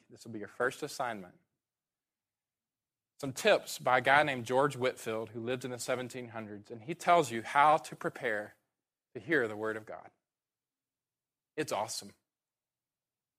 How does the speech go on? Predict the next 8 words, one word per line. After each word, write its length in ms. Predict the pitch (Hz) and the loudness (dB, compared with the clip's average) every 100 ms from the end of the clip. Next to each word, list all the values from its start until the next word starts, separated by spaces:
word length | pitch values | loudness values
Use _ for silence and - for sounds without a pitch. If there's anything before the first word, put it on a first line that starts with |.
| _ _ _ _ _ _ | _ _ _ _ _ _
You're 160 | 143 190 | 2 4
responsible 680 | 190 - 165 180 - 123 117 | 4 4 4 4 2 -4 -2
before 300 | 120 - 143 | -4 0 0
you 160 | 147 | 0
get 200 | 135 143 | 0 0
here 160 | 143 139 | 2 2
on 120 | 131 | 2
Sundays 680 | - 139 143 151 160 - | -2 -2 0 -2 -4 -8